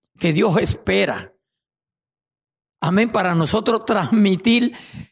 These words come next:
ese mensaje a los oyentes, hermanos,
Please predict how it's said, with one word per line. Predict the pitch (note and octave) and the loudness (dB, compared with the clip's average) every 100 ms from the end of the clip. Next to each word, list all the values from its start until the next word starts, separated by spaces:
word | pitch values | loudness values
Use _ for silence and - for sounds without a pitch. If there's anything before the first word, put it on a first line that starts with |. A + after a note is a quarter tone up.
| _ _ _ | _ _ _
ese | - G#3 - G#3+ | -4 -2 0 2
mensaje | G3+ F#3+ D3+ - A#3+ A3+ E3+ F#3 F#3 - _ - | 2 2 0 0 0 2 2 0 -2 -8 _ -6
a | F#3 | -2
los | F#3 F3+ - - | 0 -2 -4 -2
oyentes, | F#3 F3+ C4+ B3 - E3 C#3+ - _ _ _ _ _ _ | 0 2 0 0 0 -2 -4 -8 _ _ _ _ _ _
hermanos, | - E3+ G#3+ A3 E3 C#3+ - | -4 0 2 2 0 -2 -8